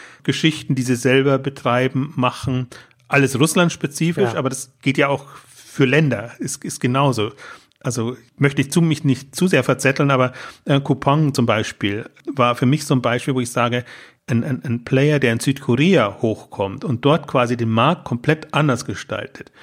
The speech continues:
Speaker 2: Ja, und das Land, äh, dominiert und das, und, und, und sich auch darauf versteift oder fokussiert, je nachdem, wie man es sehen will,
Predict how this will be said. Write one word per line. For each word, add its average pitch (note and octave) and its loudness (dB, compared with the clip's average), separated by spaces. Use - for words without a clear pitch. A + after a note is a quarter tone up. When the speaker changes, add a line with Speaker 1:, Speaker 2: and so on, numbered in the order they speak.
Speaker 2:
Ja, A#2+ -2
und C#3+ -6
das - -6
Land, C3 -2
äh, C3 -4
dominiert C3 -2
und C3 0
das, B2 2
und, C3 0
und, B2 -6
und C3 -4
sich - 0
auch C#3+ -6
darauf B2+ 0
versteift - -2
oder C3+ 0
fokussiert, D3+ 0
je D3 0
nachdem, C#3 0
wie B2+ -2
man B2+ -2
es - 0
sehen C#3 0
will, D3 2